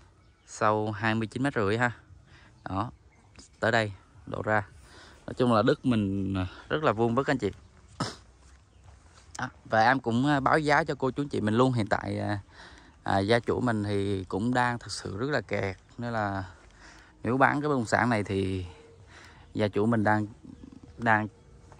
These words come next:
cần bán là hai tỷ bốn năm mươi anh chị, cho tổng bất động sản này ha. Chín mét bảy,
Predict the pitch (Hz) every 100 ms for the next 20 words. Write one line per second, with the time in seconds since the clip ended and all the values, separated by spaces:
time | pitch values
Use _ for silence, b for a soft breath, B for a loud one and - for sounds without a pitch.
0 | - 120 101 101 101 127 143 107 110 110
1 | 104 101 90 92 113 135 131 131 156 135
2 | 117 113 107 98 - - - 117 107 87
3 | 101 139 123 - - 120 113 117 113 B
4 | B B B B B - - 120 156 170
5 | 127 - 104 127